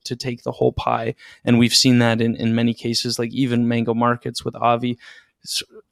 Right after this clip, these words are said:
accused to, to have hacked the protocol. He probably could have just reported that and taken some sort of white hat hacker fee, but he felt justified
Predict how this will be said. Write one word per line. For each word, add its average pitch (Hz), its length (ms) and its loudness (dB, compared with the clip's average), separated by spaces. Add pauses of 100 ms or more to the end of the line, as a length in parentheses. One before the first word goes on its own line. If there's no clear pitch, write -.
accused 120 540 0
to, 120 200 0 (120)
to - 120 -6
have 113 100 -6
hacked 120 400 -4
the 120 80 -8
protocol. 127 640 2 (480)
He 151 320 -6 (160)
probably 143 560 0
could 120 160 -4
have 113 120 -4
just - 220 -6
reported 127 420 0
that 117 200 2
and 113 80 -6
taken 120 320 -4
some 117 240 -2
sort 120 180 -4
of 117 80 0
white 117 200 2
hat 120 180 -6
hacker 135 380 -2
fee, 123 240 -2
but 120 140 -2
he 127 140 -6
felt 120 300 -2
justified 120 680 -2